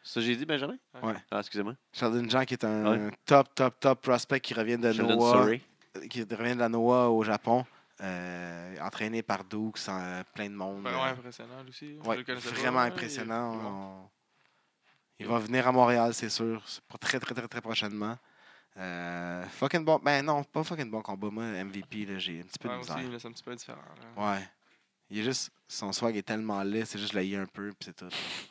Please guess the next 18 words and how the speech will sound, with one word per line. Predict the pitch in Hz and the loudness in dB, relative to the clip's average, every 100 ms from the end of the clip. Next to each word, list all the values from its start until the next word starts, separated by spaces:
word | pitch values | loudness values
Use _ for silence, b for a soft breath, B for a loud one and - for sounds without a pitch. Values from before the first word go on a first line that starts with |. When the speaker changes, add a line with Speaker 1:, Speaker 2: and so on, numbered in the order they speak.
| - | -12
Speaker 2:
je, | 127 | -10
je | 120 117 - 135 | -10 -12 -8 -4
sais | - | 0
pas | 131 | 2
si | |
c'est | 123 | 2
pour | - | 0
les | 123 | -2
bonnes | 113 | -4
raisons. | 113 110 110 - 113 | -8 -14 -20 -20 -16
Speaker 3:
Ouais, | 107 113 113 | -4 -2 0
non, | 110 | -2
c'est | 104 | -6
ça. | - 107 98 _ - | -8 -8 -10 _ -14
Speaker 1:
Ouais. | - - _ _ _ - | -14 -14 _ _ _ -2
Speaker 3:
Mais | 113 117 110 101 | 2 4 4 0
le | - | -4
Sheldon | - 120 104 117 113 | -4 -4 -4 -8 -8